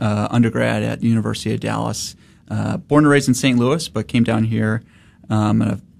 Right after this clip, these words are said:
quite a few of my siblings have gone to the University of Dallas. One, one's currently a freshman. Um, but, uh, finished a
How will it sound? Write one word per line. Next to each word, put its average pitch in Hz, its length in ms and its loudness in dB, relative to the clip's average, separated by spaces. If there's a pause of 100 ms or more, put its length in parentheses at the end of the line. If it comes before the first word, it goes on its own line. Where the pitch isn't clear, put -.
(160)
quite 127 180 -4
a 120 40 -2
few 120 160 0
of 113 60 4
my 107 120 2
siblings 110 520 -4
have 104 160 -6
gone 104 520 0
to 110 140 -4
the 104 80 0
University 107 560 -2
of 104 80 -4
Dallas. 107 420 -8
One, 104 340 -4
one's 104 300 -2
currently 110 420 -4
a 104 60 -8
freshman. 113 540 -6 (560)
Um, 107 480 4 (300)
but, 120 440 2
uh, 117 380 4 (180)
finished 160 340 2
a 135 420 4